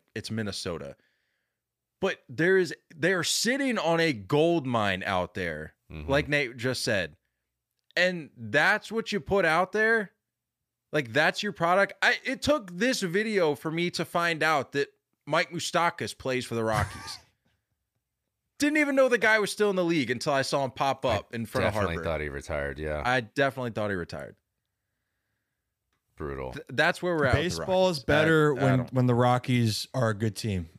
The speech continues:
Speaker 3: Like, th-, it's just one of the cities, one of the teams. It's a desirable place. Everything you guys are saying,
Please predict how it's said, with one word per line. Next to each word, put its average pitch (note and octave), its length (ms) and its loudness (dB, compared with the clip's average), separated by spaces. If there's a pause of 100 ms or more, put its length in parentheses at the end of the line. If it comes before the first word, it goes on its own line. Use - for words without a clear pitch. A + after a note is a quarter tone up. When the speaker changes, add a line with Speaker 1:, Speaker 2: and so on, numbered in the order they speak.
(140)
Speaker 3:
Like, B2+ 160 -2
th-, - 160 -4
it's D3 180 0
just C#3 220 -4
one D3+ 180 2
of D#3+ 60 0
the D#3 80 2
cities, C3 760 -2 (280)
one C3 220 2
of D#3 60 2
the D3+ 60 2
teams. B2+ 760 0 (240)
It's - 120 -6
a A#2+ 60 -2
desirable C3+ 560 2
place. C3+ 320 0
Everything G#3 320 2
you G3+ 60 0
guys F3+ 260 2
are D3+ 60 2
saying, A#2+ 560 -2